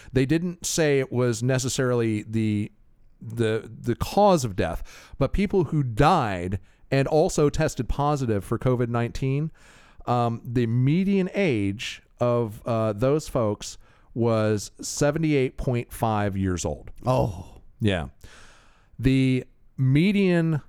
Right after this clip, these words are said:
Speaker 1: life expectancy in the U S is seventy-eight point seven years old. So i-, i-, covid nineteen, apparently, if you die with covid nineteen, it can take up to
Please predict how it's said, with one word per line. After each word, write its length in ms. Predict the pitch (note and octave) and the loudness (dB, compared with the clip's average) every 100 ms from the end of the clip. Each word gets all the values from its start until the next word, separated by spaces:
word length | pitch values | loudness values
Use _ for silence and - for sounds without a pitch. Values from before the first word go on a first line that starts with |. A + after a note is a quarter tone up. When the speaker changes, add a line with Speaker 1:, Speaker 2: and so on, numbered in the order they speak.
| - | -10
Speaker 1:
life 320 | - B2+ E3+ D#3 | -2 2 2 0
expectancy 640 | - C3+ A2+ B2 - A#2+ | -2 -2 -2 -2 0 0
in 60 | A#2 | 2
the 100 | A2+ | 2
U 160 | A#2 | 2
S 160 | G#2+ - | 0 -2
is 160 | A#2+ | -4
seventy-eight 960 | - - D3 C#3+ C3+ C3 - B2+ B2+ - | -4 0 2 2 0 -2 -2 -2 -2 -4
point 320 | - A2+ G#2 - _ - | -2 -2 -2 -6 _ -14
seven 360 | - B2 D#2+ D2+ | -2 -2 0 -6
years 200 | C2+ - | -8 -12
old. 120 | - - _ - - - - - - | -18 -20 _ -20 -20 -20 -20 -20 -4
So 420 | - C3+ B2+ - | 2 2 2 -2
i-, 140 | D#3+ - | -8 -10
i-, 80 | - - - | -14 -14 -10
covid 340 | - E3 F3 F#3+ | 2 4 4 2
nineteen, 480 | G3 G3 G#3+ F#3 B2+ | 2 0 0 0 0
apparently, 480 | D3 D#3+ E3+ E3 - - - - | 0 0 0 -2 -6 -18 -20 -2
if 200 | D3 - | 0 2
you 140 | F3+ F#3 | 2 4
die 460 | F#3 F#3+ A2 G2 | 4 4 2 -2
with 200 | A2+ C3 | 0 0
covid 340 | - D3 C#3+ C#3+ | 2 4 2 0
nineteen, 520 | C#3+ C#3 - C#3+ A2+ | -2 -2 0 0 0
it 200 | - C3 | -4 -4
can 360 | - - E3 E3+ | -4 0 0 0
take 420 | - F3 G2 - - - - _ - - | 0 -2 -2 -8 -18 -20 -20 _ -20 -2
up 220 | D3 - | -2 -2
to 540 | - D3+ B2+ A2 F#2+ | -2 2 4 2 0